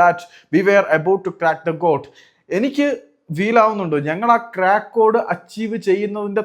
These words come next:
തൊട്ടടുത്തായിരുന്നു. "There will be easier matches now and then we could have turned ar-, turn it around." ഈ സ്ഥിതിഗതികൾ മൊത്തം തിരിച്ചു മറിക്കാൻ പറ്റുന്ന ഒരു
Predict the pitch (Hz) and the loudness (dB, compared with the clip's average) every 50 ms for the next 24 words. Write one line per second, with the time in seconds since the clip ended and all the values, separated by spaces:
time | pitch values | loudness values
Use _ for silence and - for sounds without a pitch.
0 | 214 - - 208 202 208 _ - 247 240 214 208 202 202 185 170 160 147 139 131 | -6 -4 -6 -6 -6 -4 _ 2 4 4 4 4 2 4 4 4 2 0 -4 -4
1 | 131 139 156 170 180 185 196 190 214 208 180 190 208 220 202 214 233 233 233 202 | 0 0 0 0 0 -2 -2 -4 -6 -6 -4 -6 -6 -4 -2 0 2 2 2 2
2 | 196 196 175 202 202 - 180 180 180 185 190 190 190 180 160 139 143 180 214 247 | 0 -2 -4 -6 -8 -8 -4 -2 -2 0 0 0 -2 -4 -6 -4 -2 -2 -2 -2
3 | 254 - - _ _ _ - 175 262 285 285 269 233 185 220 220 240 233 208 - | -6 -12 -20 _ _ _ -4 -2 -2 0 0 -2 -2 2 4 4 4 4 2 -2
4 | 202 196 196 196 185 190 175 165 127 - _ _ _ _ _ - 190 190 196 196 | -2 -2 -2 0 0 0 0 -2 -4 -8 _ _ _ _ _ 0 2 2 2 2
5 | 196 - - 185 175 - 180 170 160 156 135 117 107 - _ _ _ _ _ _ | 0 -2 -4 -4 -4 -2 -4 -2 -2 -2 -4 -6 -10 -16 _ _ _ _ _ _
6 | - 160 190 240 277 285 277 247 233 202 240 220 254 254 262 262 254 247 226 208 | -10 -4 -2 -2 -2 -2 -2 -4 -4 -2 0 0 0 2 2 0 0 0 -2 -4
7 | 202 - - 254 247 247 247 - 226 214 196 220 202 - - - 262 233 220 208 | -6 -2 -2 0 0 -2 -4 -6 -6 -6 -4 -6 -8 -10 -8 -4 0 2 2 2
8 | 202 214 208 - 233 233 233 208 220 190 180 214 214 220 214 202 196 | 2 0 -2 0 -2 -2 0 -2 -6 -6 -4 -6 -6 -4 -4 -6 -4